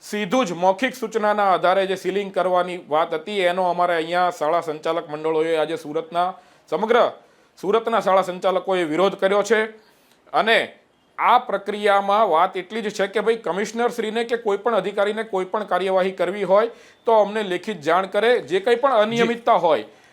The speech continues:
Speaker 1: એના માટે અમે એ અનિયમિતતાઓ સુધારવા માટે કે ફેરફાર કરવા માટે બંધાયેલા છીએ. પણ જ્યારે ફાયર સેફટીની એન ઓ સી હોય, જ્યારે બાકીની તમામ મંજૂરીઓ શાળા સંચાલકો પાસે હોય, ત્યારે આવી રીતે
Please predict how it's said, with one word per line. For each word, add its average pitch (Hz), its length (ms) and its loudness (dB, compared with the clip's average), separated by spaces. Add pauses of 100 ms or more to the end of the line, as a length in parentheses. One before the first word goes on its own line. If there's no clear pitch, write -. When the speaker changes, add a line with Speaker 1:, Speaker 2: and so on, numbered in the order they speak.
(140)
Speaker 1:
એના 180 320 2
માટે 202 320 2
અમે 220 500 2 (280)
એ 185 140 2
અનિયમિતતાઓ 208 760 2
સુધારવા 180 500 2
માટે 214 280 0
કે 233 100 -4
ફેરફાર 202 380 -2
કરવા 220 260 -2
માટે 226 200 -2
બંધાયેલા 233 500 2
છીએ. 123 340 -4 (340)
પણ 208 260 4 (380)
જ્યારે 170 280 2
ફાયર 190 280 4
સેફટીની 180 500 -4
એન 170 160 2
ઓ 208 80 4
સી 208 160 -4
હોય, 202 320 4 (360)
જ્યારે 180 380 2
બાકીની 175 460 -2
તમામ 202 400 0
મંજૂરીઓ 214 560 2
શાળા 190 240 2
સંચાલકો 190 500 -2
પાસે 180 300 -2
હોય, 160 320 4 (360)
ત્યારે 208 600 2
આવી 202 220 0
રીતે 220 380 -2